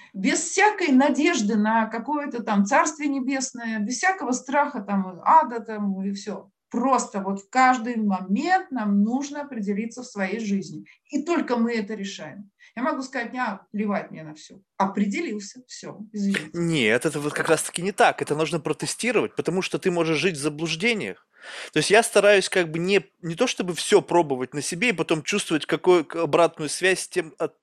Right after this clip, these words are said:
Speaker 2: с тем ощущением от содеянного. А иногда, если, скажем так, риск совершения того или иного деяния велик по отношению, вот как бы может вызвать такой существенный резонанс, я пытаюсь чей-то experience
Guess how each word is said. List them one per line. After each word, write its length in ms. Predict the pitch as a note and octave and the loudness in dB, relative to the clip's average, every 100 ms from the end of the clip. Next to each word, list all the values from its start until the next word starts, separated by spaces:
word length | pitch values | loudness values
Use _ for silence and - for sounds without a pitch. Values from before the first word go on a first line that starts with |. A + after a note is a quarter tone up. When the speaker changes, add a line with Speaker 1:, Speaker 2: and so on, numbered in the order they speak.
| F3 | -14
Speaker 2:
с 120 | - | 0
тем 200 | F#3 D#3+ | 2 2
ощущением 720 | C#3+ E3+ - - A#3 F#3+ C3+ | 2 2 4 4 4 2 0
от 100 | C#3 | 0
содеянного. 640 | - D3+ D3+ C#3 G#2+ G2 _ - - - - | 0 -2 0 0 -2 -12 _ -18 -16 -14 2
А 120 | D#3 | 4
иногда, 500 | E3+ F3+ F#3 D4 - - | 4 2 4 4 4 0
если, 400 | G3 - G3 E3+ | 0 0 -4 -6
скажем 360 | - F3+ E3 | -2 -4 -4
так, 220 | - D#3+ D#3+ | -2 -2 -2
риск 460 | F#3+ G#3+ - - _ _ | -4 -4 -4 -10 _ _
совершения 880 | - D#3 E3 - F#3+ E3+ D3+ C#3 C3 | -8 -6 0 2 2 0 0 0 -2
того 340 | - E3 F3 | -4 -2 -2
или 140 | D#3 D3 | -2 -4
иного 280 | D#3+ D3 | -4 -6
деяния 500 | C#3 D3+ D#3+ C#3+ C#3 | -8 -2 0 0 -2
велик 440 | B2+ E3 C4+ E4 - _ _ _ | -6 -4 -4 -4 -8 _ _ _
по 100 | - | 0
отношению, 560 | D3+ E3+ D#3 F#3 E3 C#3+ | 0 2 0 2 0 -4
вот 100 | C#3+ | -10
как 160 | D3 | -14
бы 100 | C3+ | -10
может 280 | D#3 D3 C#3+ | -2 -2 -2
вызвать 300 | E3+ D3+ B2+ | -4 -2 -4
такой 220 | C#3 C#3+ | -8 -8
существенный 460 | C3+ D3+ D#3+ - C#3 | -4 0 0 0 -2
резонанс, 500 | C3+ C#3 B2+ G2+ - - - - | -2 0 0 -2 -6 -12 -10 -10
я 100 | - | 0
пытаюсь 540 | A3 - A3+ G#3+ - - | 0 4 6 6 4 -4
чей-то 580 | - B3 G#3+ - B2+ - _ - | 2 4 4 2 0 0 _ -6
experience 800 | D#3 - - D4 D4 D#3 C3+ - | -4 -4 0 2 4 2 0 -10